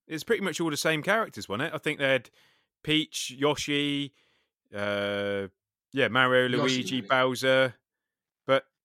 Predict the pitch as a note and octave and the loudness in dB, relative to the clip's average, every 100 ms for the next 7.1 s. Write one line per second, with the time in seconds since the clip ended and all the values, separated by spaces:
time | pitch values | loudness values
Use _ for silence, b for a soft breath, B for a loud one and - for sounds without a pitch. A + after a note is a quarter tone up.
0 | - D3 C#3 A#2 D#3+ D#3 C3 - F#3+ B2+ | -4 4 4 4 0 0 0 0 0 0
1 | A#2+ - - D3 - C3 D3+ F3+ F#2 - | -4 -8 -4 -4 -4 -2 2 2 0 -10
2 | - D3 C#3+ C3+ B2 C3 B2+ C#3 C#3+ A#3 | 2 4 6 4 -2 -4 -2 0 6 6
3 | - D3+ F3+ A3+ A3+ C#4 A3+ A3 B3 B3 | 6 4 6 4 6 6 6 4 4 4
4 | - C#4 - - _ _ - F#3+ A3+ G#3 | 6 6 4 -6 _ _ -6 -2 0 0
5 | F#3+ B3+ F#3+ - B3+ - A3+ G3+ E3+ E3 | 2 0 0 -2 0 0 4 4 4 2
6 | D3+ F#3 D#3+ E3+ F3 F3 E3+ E3+ C#3 B2+ | -2 -2 0 4 6 6 4 2 2 0